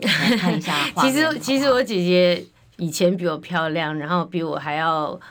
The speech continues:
Speaker 2: 活泼啊、大方啊，然后多才多艺这样子，对，然后就是，呃，所谓的校园美女啊、校花，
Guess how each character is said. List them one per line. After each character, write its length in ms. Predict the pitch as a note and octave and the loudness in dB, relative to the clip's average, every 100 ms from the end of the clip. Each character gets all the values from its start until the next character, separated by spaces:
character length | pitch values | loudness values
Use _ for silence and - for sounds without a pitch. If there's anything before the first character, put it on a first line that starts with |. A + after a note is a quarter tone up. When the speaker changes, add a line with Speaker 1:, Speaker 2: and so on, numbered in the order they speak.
| - _ | -20 _
Speaker 2:
活 120 | E3 | -6
泼 360 | F3 F3+ F3+ F#3 | -2 2 4 4
啊、 240 | F3+ F3 | 2 0
大 260 | F3+ F#3 E3+ | -2 -2 -2
方 260 | - F3+ | -2 -2
啊， 280 | F3+ F3 E3+ | 0 0 0
然 160 | E3 D3+ | -2 -2
后 120 | E3+ | -4
多 180 | F3+ F#3 | -2 -4
才 220 | D#3+ C#3 | -4 -8
多 260 | - D3+ | -6 -4
艺 240 | D#3 D#3+ D#3 | -4 -4 -6
这 140 | D3+ | -8
样 200 | B2+ B2 | -8 -8
子， 240 | D3+ - F#2+ | -12 -16 -18
对， 420 | - C#3+ B2+ A#2 G#2+ | -10 -8 -6 -8 -8
然 120 | D3 | -6
后 80 | F3 | -6
就 100 | F#3+ | -4
是， 340 | G3 F#3+ E3+ - - - - | -2 -2 -2 -4 -14 -18 -20
呃， 460 | - E3+ D#3 C#3+ - | -4 0 0 -2 -6
所 200 | F3+ F3 | -4 2
谓 160 | F#3 G#3 | 4 4
的 400 | F#3+ E3 - - - _ | 2 0 -2 -6 -14 _
校 240 | - F#3+ | 0 2
园 220 | F3+ E3 | 2 0
美 320 | E3+ F3+ D#3 F3 | 0 0 0 0
女 280 | G3 E3 | -2 -2
啊、 160 | D#3 D3 | -4 -6
校 280 | F3 G#3 F3 | -2 -2 0
花， 360 | F3+ E3+ F3 | 0 0 0